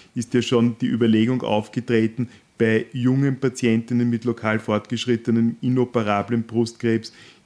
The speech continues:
die Eierstöcke chirurgisch zu entfernen, um, um damit eine Rückbildung des Tumors zu erreichen. Das ist ja ein Konzept aus dem späten neunzehnten Jahrhundert.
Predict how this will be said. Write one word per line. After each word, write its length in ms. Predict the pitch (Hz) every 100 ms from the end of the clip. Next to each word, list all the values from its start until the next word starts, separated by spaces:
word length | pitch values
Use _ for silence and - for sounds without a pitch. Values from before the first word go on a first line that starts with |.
| -
die 240 | 123 120 - -
Eierstöcke 640 | 113 139 135 113 98 110 -
chirurgisch 640 | 117 107 120 110 113 -
zu 160 | -
entfernen, 680 | 117 107 - 104 101 110 123
um, 380 | - 120 117 - -
um 160 | 120
damit 400 | 107 107 110 110
eine 240 | 127 117 113
Rückbildung 600 | 135 - 110 101 95 -
des 180 | 101 -
Tumors 360 | 90 87 82
zu 140 | - 90
erreichen. 460 | - - - - - _ - - - _
Das 140 | 107
ist 120 | 107 104
ja 60 |
ein 120 | 110
Konzept 460 | 107 120 - 110 -
aus 120 | 113
dem 280 | - 117 123
späten 360 | 131 113 110 123
neunzehnten 480 | 107 107 123 110
Jahrhundert. 480 | 117 113 139 123 95